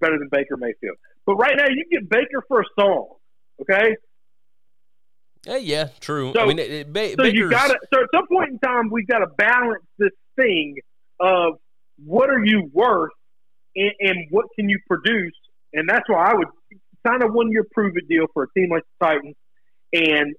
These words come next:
Speaker 1: and then w-, just give yourself a ton of incentives, and, and if you, and you have a big year and you, and you blow this thing up, then great. Then
Speaker 2: Yeah.
Speaker 1: next year, next year you'll have seventeen teams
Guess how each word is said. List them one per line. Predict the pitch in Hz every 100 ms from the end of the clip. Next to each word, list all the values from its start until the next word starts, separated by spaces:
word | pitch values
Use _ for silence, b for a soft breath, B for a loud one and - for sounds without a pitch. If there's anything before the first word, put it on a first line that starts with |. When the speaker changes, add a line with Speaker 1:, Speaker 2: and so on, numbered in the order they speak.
| -
Speaker 1:
and | 147 139 127
then | 170 165 156 - _ -
w-, | 147 175 170 156
just | 147 -
give | 208
yourself | 202 - 196 -
a | - -
ton | 214 202
of | 180
incentives, | 160 - 139 139 - _ - _ _ _ -
and, | 156 156 160
and | 165
if | 160 156
you, | 160 _ _ - - - _ _ _ _ _ _ -
and | 151
you | 151 190
have | 190
a | 139
big | 196 -
year | 170 190 185 170 - _ -
and | 160
you, | 156 156
and | 147
you | 113 160
blow | 190 196
this | 190 -
thing | 185 180
up, | 180 175 - _ _ 156
then | 143 131
great. | 147 151 120 - - _ _ _ _ _ _ _ _ _ _ - - - -
Then | 208
Speaker 2:
Yeah. |
Speaker 1:
next | 220 226 226
year, | 262 247 - - 165
next | 262 -
year | 285 269 226 -
you'll | 240 240
have | 202 _ _ -
seventeen | 262 254 247 254 226 208 -
teams | 208 175